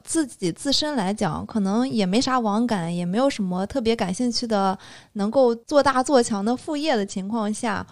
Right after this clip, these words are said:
我今年都二十七岁了，我觉得再过几年就三十了。我想问一下，这种临近三十的人有没有比较好的一个方式去突破自己的瓶颈，增强自己的职场竞争力，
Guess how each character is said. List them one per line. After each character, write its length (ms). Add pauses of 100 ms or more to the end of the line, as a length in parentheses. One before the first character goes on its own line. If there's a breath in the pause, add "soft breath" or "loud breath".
(160 soft breath)
我 120
今 120
年 120
都 80
二 160
十 60
七 260
岁 220
了， 100
我 80
觉 80
得 80
再 140
过 220
几 120
年 240
就 200
三 280
十 220
了。 100
我 80
想 200
问 180
一 20
下， 220
这 140
种 240
临 180
近 180
三 320
十 160
的 320
人 400 (380 loud breath)
有 160
没 160
有 320 (140 soft breath)
比 100
较 180
好 300
的 80
一 80
个 100
方 300
式 220
去 320
突 200
破 220
自 140
己 80
的 100
瓶 380
颈， 200
增 220
强 240
自 80
己 80
的 80
职 160
场 240
竞 240
争 260
力， 200